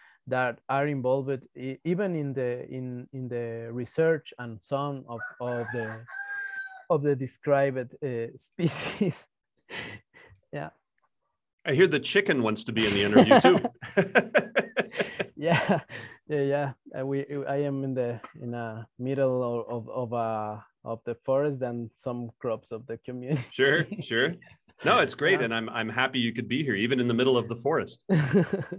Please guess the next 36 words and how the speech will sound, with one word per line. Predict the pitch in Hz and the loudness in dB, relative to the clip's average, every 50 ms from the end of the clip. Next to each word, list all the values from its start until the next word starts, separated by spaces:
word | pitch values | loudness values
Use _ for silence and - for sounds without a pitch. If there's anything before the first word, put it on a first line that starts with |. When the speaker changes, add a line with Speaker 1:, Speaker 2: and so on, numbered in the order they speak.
| - _ _ _ _ - | -16 _ _ _ _ -2
Speaker 2:
It's, | 151 170 170 - | -2 -2 -2 2
it's | 190 208 190 196 | 4 4 6 6
a | 196 180 | 6 4
very | 151 151 233 320 320 190 165 | 6 4 2 4 6 4 4
interesting | 143 147 151 151 - 135 127 127 123 123 107 | 4 2 0 0 2 2 2 2 0 -4 -8
paper. | 107 - 123 123 123 117 98 90 | -4 0 0 0 0 0 -4 -6
You're | 87 90 101 120 | -6 -6 -4 0
looking | 127 180 196 196 196 175 151 | 2 2 2 4 2 2 2
at | 135 - - | 0 -2 -4
two | - - 196 208 | -2 0 0 0
communities | 196 - 185 151 143 143 156 165 156 147 120 117 113 113 113 110 113 107 - | 0 0 0 0 4 4 4 4 4 4 2 2 2 2 0 0 -2 -6 -2
of | 127 120 110 | -2 0 0
amphibians | 113 113 107 104 - - 151 - 127 123 107 101 98 101 120 127 123 - - _ _ _ _ _ _ _ _ _ _ _ _ _ | 2 0 0 0 0 2 2 2 4 4 2 2 0 -2 -4 -6 -8 -10 -12 _ _ _ _ _ _ _ _ _ _ _ _ _
on | 120 123 123 | 2 4 4
adjacent | 120 113 110 110 135 160 165 165 - 135 | 4 2 2 2 4 4 4 2 0 -2
mountains | 123 123 120 131 135 127 - 92 85 85 - - - - - _ _ _ _ _ _ _ _ _ _ _ - | 0 2 4 4 4 2 0 -6 -8 -10 -12 -14 -14 -14 -16 _ _ _ _ _ _ _ _ _ _ _ -4
and | 113 113 110 | -4 -2 -2
comparing | - 131 123 120 151 156 151 143 131 113 | 0 -2 2 4 6 6 8 6 6 6
those. | 101 95 101 110 123 - - - - _ _ _ _ - | 4 2 0 0 -2 -6 -10 -18 -20 _ _ _ _ 2
And | 131 139 156 | 2 4 4
in | 165 165 | 4 2
the | 151 | 2
process | - - 175 185 196 190 185 160 - | 2 4 4 4 4 4 2 0 0
of | 147 123 | -4 -2
doing | 113 147 190 202 175 139 | 0 2 2 2 2 2
that, | 117 110 110 113 - | 0 -2 -2 -2 -4
you | 123 120 | -4 -2
managed | 117 127 131 131 127 127 | 0 0 0 0 -2 -4
to | - | -6
find | 120 123 127 123 120 113 | -4 -2 -2 -2 -2 -4
two | 117 - - 175 170 | -6 -6 -4 -4 -2
new | 156 139 127 | -2 -2 -2
species | 123 - - 147 147 135 - 127 110 113 | -4 -4 -6 -8 -8 -6 -4 -4 -4 -4
of | 101 - - | -6 -4 2
frog, | - 185 160 110 92 87 85 | 4 4 4 4 2 0 0
right? | 98 104 123 156 185 | 0 2 2 2 2